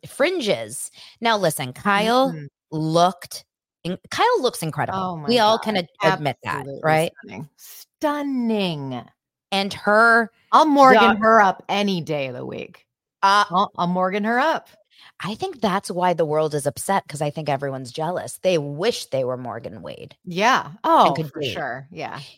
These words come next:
Speaker 1: So Kyle Richards is, she looks amazing. Now let's talk about this dynamic about the fact that she planned this party and they, this show has done Mauricio dirty.
Speaker 2: <laughs>
Speaker 1: Real Housewives of Beverly Hills hates Mauricio this season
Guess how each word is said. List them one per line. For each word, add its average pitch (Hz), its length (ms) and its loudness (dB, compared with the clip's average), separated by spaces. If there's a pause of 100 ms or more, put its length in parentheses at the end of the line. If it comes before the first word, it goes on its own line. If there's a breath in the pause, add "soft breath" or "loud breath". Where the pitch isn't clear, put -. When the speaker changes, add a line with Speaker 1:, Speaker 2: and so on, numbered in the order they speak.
(100)
Speaker 1:
So - 240 0
Kyle 262 400 2
Richards 214 420 -2
is, 165 220 -2 (100)
she - 160 -4
looks 202 280 -2
amazing. 160 600 0 (220 soft breath)
Now 226 120 2
let's 247 340 -2
talk 285 240 0
about 247 180 0
this 180 140 -2
dynamic 151 680 0
about 143 240 0
the 151 60 -2
fact 143 300 -4
that - 160 -4
she 226 220 -4
planned 196 340 -4
this 175 120 0
party 196 480 2
and 156 200 -2
they, 151 160 2 (560)
this 262 180 2
show 165 420 4
has 143 220 -2
done 156 360 0
Mauricio 139 920 -2 (220)
dirty. 208 500 4 (160)
Speaker 2:
<laughs> - 640 -10
Speaker 1:
Real 247 440 4
Housewives 247 400 2
of 196 80 -2
Beverly 170 260 2
Hills 156 220 2 (260)
hates - 380 -2
Mauricio 202 460 2
this 139 140 0
season 127 360 -4